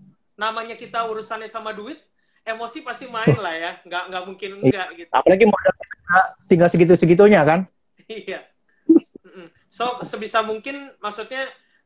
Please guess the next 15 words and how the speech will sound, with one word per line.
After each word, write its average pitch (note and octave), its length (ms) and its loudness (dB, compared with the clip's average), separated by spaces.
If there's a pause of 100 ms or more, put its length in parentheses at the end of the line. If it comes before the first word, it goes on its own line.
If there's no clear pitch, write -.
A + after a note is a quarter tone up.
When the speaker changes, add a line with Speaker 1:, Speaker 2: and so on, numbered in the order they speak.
(140)
Speaker 1:
punya, G3+ 720 -6
punya G3 560 -14
apa G#3+ 160 -14
ya, F3 180 -12
amunisi, B3+ 640 -14
punya G#3+ 300 -10
senjata-senjata G3+ 720 -10
yang F#3 220 -10
kuat G3+ 400 -10
dan F3+ 320 -8 (1160)
punya F#3+ 480 -12
juga G#3 500 -4 (400)
kalau F3 240 -10
bisa F#3 240 -8 (320)
jangan, F3 320 -12